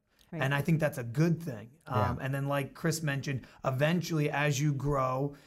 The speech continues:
Speaker 2: you know, then eventually you will, you know, be raised up, you'll become a small group leader, and you will help,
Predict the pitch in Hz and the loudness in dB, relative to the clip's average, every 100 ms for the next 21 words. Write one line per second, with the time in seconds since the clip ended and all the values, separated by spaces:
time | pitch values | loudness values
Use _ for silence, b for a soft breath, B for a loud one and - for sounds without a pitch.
0 | B 135 131 131 139 143 135 143 147 147 | B -4 -2 -2 -2 -2 0 0 0 -2
1 | 135 135 165 165 147 143 - _ 151 131 | -2 2 4 4 2 0 -6 _ -6 -4
2 | 127 127 127 131 139 127 139 147 143 135 | -4 -4 0 0 0 -2 -2 -4 -4 -2
3 | 147 143 147 135 - 143 131 131 127 139 | 0 0 -2 -4 -4 -4 -4 -6 -6 -4
4 | 135 147 135 135 165 156 123 139 139 b | -2 -2 -2 2 4 4 2 -2 -2 b